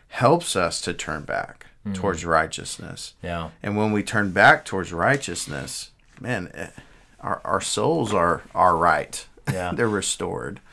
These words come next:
Speaker 2: There is a f-, a few weeks ago in D G, uh, I think it was Lucas teaching. That must have been last week. Was that last week?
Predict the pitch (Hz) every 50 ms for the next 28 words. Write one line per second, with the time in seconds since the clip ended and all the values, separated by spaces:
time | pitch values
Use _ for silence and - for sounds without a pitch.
0 | - - 110 120 110 - 113 107 - 107 104 - - 104 - - 123 120 104 107
1 | 104 101 101 95 95 95 92 82 92 92 87 80 85 92 92 92 90 87 87 87
2 | 87 85 - - 80 82 80 - - 170 208 233 170 110 - - 98 117 - 87
3 | 82 - - - 80 69 65 - - 64 67 69 69 - - - _ _ - -
4 | 110 113 113 110 107 - - 95 87 85 80 78 - - 71 65 67 - 107 -
5 | 98 113 117 - - 127 123 123